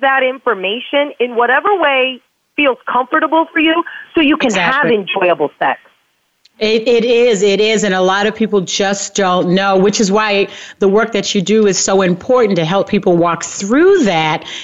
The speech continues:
Speaker 2: and get to the other side so that they can enjoy sex, because sex is meant to be enjoyed. We are not, I've said many times, we're not animals. We're not functioning by instinct only. We get to choose who we love,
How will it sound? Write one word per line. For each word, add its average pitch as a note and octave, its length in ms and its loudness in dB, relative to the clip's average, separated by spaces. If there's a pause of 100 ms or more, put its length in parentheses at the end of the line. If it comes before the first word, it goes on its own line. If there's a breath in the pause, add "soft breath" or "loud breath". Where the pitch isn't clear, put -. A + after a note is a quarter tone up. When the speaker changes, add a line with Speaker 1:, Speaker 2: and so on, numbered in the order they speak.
(120)
Speaker 2:
and F#3 300 0
get C#4+ 220 0
to E4 120 0
the A3+ 160 2
other F3 160 0
side E3 420 0
so A3+ 80 -2
that G#3 140 0
they G3 140 0
can C#4+ 480 0
enjoy G3+ 880 2 (240 loud breath)
sex, C4 340 -2
because A3+ 320 -2
sex C4 300 -4
is C4+ 280 2
meant A#3 220 2
to A#3 100 -2
be G3+ 200 2
enjoyed. G3 460 2
We G3 180 2
are F3+ 40 2
not, G#3 320 0
I've E3+ 200 -2
said F3+ 160 0
many A#3 280 2
times, F#3+ 400 -2
we're F3+ 140 2
not G3+ 260 -2
animals. E3+ 480 0
We're E3+ 140 0
not G3+ 340 -2 (260 loud breath)
functioning A3+ 580 0
by F#3 160 0 (100)
instinct A3 720 0
only. G3+ 580 2 (160 loud breath)
We A#3 140 0
get A#3+ 220 -2
to G#3+ 80 0
choose C#4 840 2
who G#3 240 2
we D4+ 140 4
love, A#3 440 2